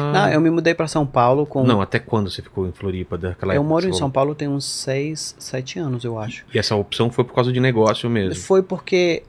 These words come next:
Speaker 1: a logística ficava muito ruim. Imagina
Speaker 2: É.
Speaker 1: tu ir pro Japão, voltar
Speaker 2: Pô, tudo
Speaker 1: em
Speaker 2: de
Speaker 1: Guarulhos
Speaker 2: Floripa,
Speaker 1: e ainda
Speaker 2: é.
Speaker 1: ter que pegar um voo pra Florianópolis, né?
Speaker 2: Exatamente.
Speaker 1: Aí, assim, o voo pra Florianópolis é uma hora, só que tu tem que chegar da viagem internacional pelo menos com quatro horas de
Speaker 2: E aí não
Speaker 1: antecedência.
Speaker 2: bate também o horário, tem
Speaker 1: O
Speaker 2: que
Speaker 1: de-,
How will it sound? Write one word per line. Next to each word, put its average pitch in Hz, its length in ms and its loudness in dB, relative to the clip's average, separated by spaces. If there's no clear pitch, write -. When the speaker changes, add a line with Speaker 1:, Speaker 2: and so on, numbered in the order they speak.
Speaker 1:
a 151 100 4
logística 160 720 0
ficava 151 340 -2
muito 156 300 -2
ruim. 151 240 2
Imagina 123 400 2
Speaker 2:
É. 90 100 0
Speaker 1:
tu 190 80 2
ir 165 80 2
pro 139 240 -4
Japão, 131 540 0
voltar 139 600 2
Speaker 2:
Pô, - 60 -
tudo 135 220 -2
Speaker 1:
em 139 60 2
Speaker 2:
de 139 60 2
Speaker 1:
Guarulhos 147 520 8
Speaker 2:
Floripa, 156 40 4
Speaker 1:
e - 40 8
ainda 151 160 4
Speaker 2:
é. - 20 -2
Speaker 1:
ter 151 140 0
que - 80 -16
pegar 143 240 4
um 143 140 4
voo 135 220 4
pra 147 140 -4
Florianópolis, 147 720 -2
né? 127 100 0
Speaker 2:
Exatamente. 107 600 -4
Speaker 1:
Aí, 147 160 6
assim, 147 280 -2
o 131 100 4
voo 139 280 4
pra 143 160 -4
Florianópolis 135 760 -2
é 147 80 4
uma 160 300 -2
hora, 170 280 0
só - 120 -12
que - 100 -10
tu 131 100 -14
tem 135 180 -2
que 139 60 -8
chegar 135 580 0
da 127 300 2
viagem 123 380 2
internacional 120 680 -6
pelo 147 200 -4
menos 139 240 -2
com 135 200 -6
quatro 143 420 0
horas 135 240 2
de 143 60 0
Speaker 2:
E 147 40 4
aí 120 100 6
não 107 80 4
Speaker 1:
antecedência. 120 320 6
Speaker 2:
bate 143 160 -2
também 104 340 0
o - 20 0
horário, 98 380 2
tem 180 100 2
Speaker 1:
O 196 40 6
Speaker 2:
que 190 60 2
Speaker 1:
de-, - 40 -4